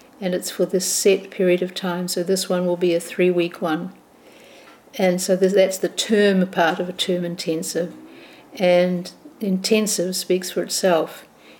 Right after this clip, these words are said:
It's a way of our, uh, focusing on our Dharma practice, um, in all its facets, really,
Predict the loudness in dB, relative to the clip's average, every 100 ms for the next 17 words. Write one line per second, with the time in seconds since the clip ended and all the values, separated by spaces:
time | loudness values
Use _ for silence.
0 | -14 -2 0 4 6 6 4 -2 -6 -2
1 | 0 -2 -4 -8 -20 -20 _ _ _ -12
2 | -8 -8 -8 0 0 2 -2 0 0 0
3 | -10 _ _ -20 -20 -4 0 2 2 2
4 | 2 0 -2 0 0 0 -6 -8 -8 -10
5 | -14 -20 -12 -10 -8 -10 -12 -20 -20 -20
6 | -8 -4 2 6 6 6 2 2 2 4
7 | 2 0 -2 -2 0 0 -2 -4 -10